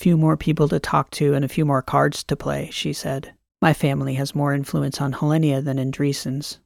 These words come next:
Nothing's settled yet." Just then, B D came into the room. "We were just discussing Dreesen's,"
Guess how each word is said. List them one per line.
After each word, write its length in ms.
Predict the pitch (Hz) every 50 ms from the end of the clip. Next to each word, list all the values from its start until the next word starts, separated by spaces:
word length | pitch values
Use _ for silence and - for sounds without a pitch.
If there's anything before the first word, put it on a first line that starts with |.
| _ -
Nothing's 340 | - 160 - - 185 175 -
settled 420 | - - 175 170 151 143 139 - -
yet." 300 | 151 156 143 147 - _ _ _ _ _ _ _ _ _ _
Just 240 | - 175 147 - -
then, 240 | 160 151 147 143 143
B 140 | - 147 143
D 240 | - 151 147 147
came 260 | - - 156 147 143 143
into 240 | 139 139 - 151
the 140 | 147 143 135
room. 260 | 139 139 135 139 147 - _ _ _ _ _ _ _ _ -
"We 80 | - 185
were 100 | 185 185
just 240 | - - 185 - -
discussing 500 | - - - - 175 165 - - 165 147
Dreesen's," 760 | - 170 175 185 180 - - - - 135 131 - - -